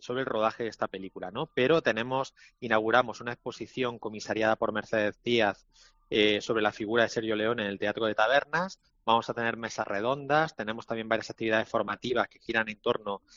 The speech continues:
a la figura de Sergio Leone, una obra de teatro que se ha creado sobre precisamente los rodajes de Sergio Leone en el Desierto de Tabernas, el premio homenaje que te decía a la figura de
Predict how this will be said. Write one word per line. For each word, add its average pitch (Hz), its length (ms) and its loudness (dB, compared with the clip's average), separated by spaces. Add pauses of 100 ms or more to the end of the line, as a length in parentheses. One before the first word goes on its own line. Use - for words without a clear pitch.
(320)
a 123 80 4
la 107 80 4
figura 113 260 2
de 113 100 4
Sergio 110 320 -2
Leone, 143 480 0
una 143 260 -2
obra 123 220 2
de 113 120 2
teatro 127 540 0 (420)
que 120 120 -2
se - 100 0
ha 113 80 6
creado 117 840 2
sobre 107 840 0
precisamente 110 560 -2
los 107 120 6
rodajes 107 400 4
de 101 60 -6
Sergio 113 280 -2
Leone 110 460 -4 (440)
en 120 100 2
el 117 100 4
Desierto 113 320 4
de 113 120 6
Tabernas, 147 720 2
el 160 140 -6
premio 139 260 -2
homenaje 127 380 -8
que 117 100 -10
te 113 100 -2
decía 110 580 4 (1120)
a 123 80 6
la 113 120 8
figura 127 460 4
de 110 580 2